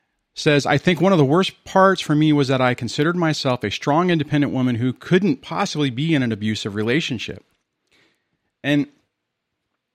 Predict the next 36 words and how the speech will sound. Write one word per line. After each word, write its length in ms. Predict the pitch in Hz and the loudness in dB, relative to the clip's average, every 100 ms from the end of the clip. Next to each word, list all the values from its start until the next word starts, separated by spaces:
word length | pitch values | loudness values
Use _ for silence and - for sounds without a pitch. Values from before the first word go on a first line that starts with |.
| _ _ _ _ | _ _ _ _
I 60 | 135 | -4
think 200 | 175 196 | -2 -2
what 140 | 240 | -4
people 300 | - 175 160 | -2 -4 0
need 140 | 156 139 | 2 2
to 60 | |
understand 640 | 131 117 - 113 127 135 135 _ _ _ 113 | 0 -2 -2 -2 0 -2 -6 _ _ _ -4
on 180 | 113 | -2
this, 380 | 110 95 101 - - _ _ _ | 0 -2 -4 -8 -14 _ _ _
'cause 140 | - 127 | -2 2
I 140 | 180 | 4
ha-, 180 | 190 139 | 4 4
I 100 | 156 | 2
had 140 | 190 | 2
a 40 | 139 | 2
very 220 | 135 127 | 2 2
similar 540 | - 127 120 113 110 | 0 -2 0 -2 -4
experience, 800 | - 110 - 127 120 117 110 - - _ _ _ _ _ _ _ _ | -6 -8 -6 -4 -2 -2 -4 -8 -16 _ _ _ _ _ _ _ _
you 100 | 110 | -8
know, 180 | 90 87 _ | -6 -8 _
not 140 | 165 151 | 0 4
being 180 | 151 | 4
the 60 | 123 | 2
strong, 300 | - 208 185 | 2 4 4
independent 340 | 165 185 151 | 4 2 0
woman, 260 | 156 147 165 - _ _ _ _ _ _ _ _ 117 | 2 0 -2 -6 _ _ _ _ _ _ _ _ -4
but, 300 | 131 123 135 | -2 0 2
uh, 400 | 120 113 104 95 _ _ _ _ _ _ - | 2 2 0 -4 _ _ _ _ _ _ -4
you 100 | 233 | 2
know, 100 | 196 | 2
I 80 | 196 | 4
mean, 120 | 190 | 4
I 100 | 185 | 4
was, 240 | 185 139 | 4 2
uh, 360 | 139 113 104 - | 2 2 0 -4
uh, 320 | 82 76 - | -8 -8 -10